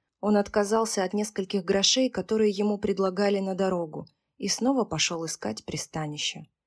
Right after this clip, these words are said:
На этот раз положение Антонио было особенно тяжело. Изнурённое тело, дрожащие руки,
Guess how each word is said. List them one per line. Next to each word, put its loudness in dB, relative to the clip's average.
На 6
этот 4
раз 4
положение 4
Антонио 0
было 0
особенно -4
тяжело. -6
Изнурённое 0
тело, 4
дрожащие 2
руки, -4